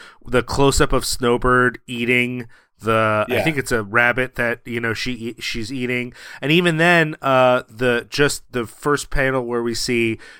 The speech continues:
Speaker 1: the, the awful, awful human who is Doug Thompson freaking out, I even like that. But those strong moments then highlight for me how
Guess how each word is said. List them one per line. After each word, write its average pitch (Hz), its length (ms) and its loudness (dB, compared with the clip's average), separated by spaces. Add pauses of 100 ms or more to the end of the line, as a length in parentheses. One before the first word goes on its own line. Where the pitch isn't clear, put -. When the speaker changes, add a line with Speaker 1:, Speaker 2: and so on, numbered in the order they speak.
(140)
Speaker 1:
the, 110 360 0
the 104 360 -4 (120)
awful, 135 380 2
awful 120 320 -2
human 117 320 -6
who 110 160 -6
is 104 120 -4
Doug 110 240 -6
Thompson 175 440 0
freaking 135 380 -8
out, 151 280 2 (300)
I 143 120 2
even 170 340 0
like 143 420 -2
that. 120 400 -2 (340)
But 151 300 4 (300)
those 180 680 2
strong 160 800 0
moments 185 580 -6
then 131 220 -6
highlight 165 500 -4
for 131 140 -12
me 127 180 -8
how 120 460 -2